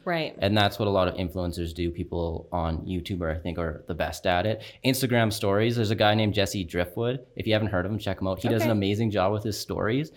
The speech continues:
Speaker 2: and selling you stuff that you don't even realize he's selling. So he's a videographer who has a s-, a family,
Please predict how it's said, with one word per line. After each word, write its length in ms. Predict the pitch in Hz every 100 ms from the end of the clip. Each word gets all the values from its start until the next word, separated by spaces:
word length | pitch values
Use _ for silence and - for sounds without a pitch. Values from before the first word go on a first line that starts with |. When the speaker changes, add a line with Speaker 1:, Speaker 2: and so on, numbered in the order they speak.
| - _ -
Speaker 2:
and 180 | 101
selling 280 | - 110 107
you 80 | 104
stuff 240 | 110 101
that 260 | 101 92 -
you 80 | 95
don't 80 | 95
even 100 | 95
realize 260 | 87 82
he's 140 | 85 -
selling. 640 | - - - 87 - - - _ _ _ _
So 300 | - 110 98
he's 260 | 92 123 113
a 160 | 110 98
videographer 640 | 98 87 95 107 120 120
who 120 | 101
has 180 | 92 90
a 120 | 87
s-, 300 | 85 - - -
a 60 | -
family, 440 | 82 78 98 147